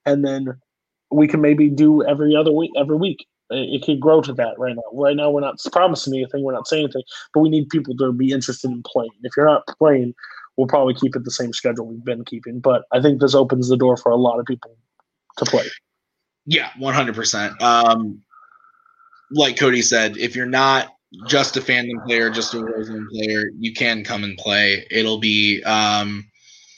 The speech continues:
Speaker 2: it'll be new for everyone, the people behind the scenes, uh, and in front of the camera. So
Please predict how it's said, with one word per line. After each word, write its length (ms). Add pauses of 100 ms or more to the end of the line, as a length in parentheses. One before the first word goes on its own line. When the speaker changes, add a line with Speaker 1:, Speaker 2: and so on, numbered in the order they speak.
(400)
Speaker 2:
it'll 160
be 140
new 220
for 180
everyone, 580
the 80
people 320
behind 340
the 60
scenes, 800
uh, 380 (120)
and 360
in 120
front 280
of 80
the 60
camera. 480
So 400